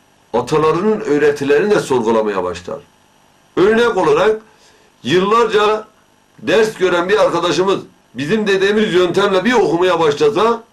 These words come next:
bir bakar ki ya Kur'an-ı Kerim'de namazla ilgili o kadar çok ayet var ki, tabii ki Kur'an'da namaz diye geçmez, salat diye geçer. O kadar çok ayet var ki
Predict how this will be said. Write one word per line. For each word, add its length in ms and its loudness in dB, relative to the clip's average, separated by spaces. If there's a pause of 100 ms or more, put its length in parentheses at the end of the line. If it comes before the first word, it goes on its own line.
(420)
bir 140 -4
bakar 380 0
ki 280 -2 (440)
ya 220 0
Kur'an-ı 380 0
Kerim'de 520 0
namazla 480 0
ilgili 240 -2
o 140 2
kadar 280 -2
çok 240 0
ayet 300 2
var 200 0
ki, 260 -6 (480)
tabii 300 -2
ki 60 -12
Kur'an'da 420 0
namaz 320 0
diye 160 0
geçmez, 420 -2
salat 320 -2
diye 140 0
geçer. 340 -2 (480)
O 120 2
kadar 320 2
çok 260 0
ayet 320 0
var 220 0
ki 260 -4